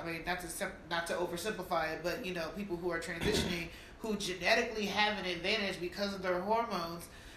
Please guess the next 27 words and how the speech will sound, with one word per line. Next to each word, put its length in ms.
um, 220
because 360
they 120
are 140
naturally 480
born 400
as 180
men, 300
who 100
are 60
competing 600
now 280
as 240
women, 320
they 260
have 260
a 100
total 460
advantage 540
over 280
women, 280
and 120
it's 160
just 200
not 200
fair. 240
So, 180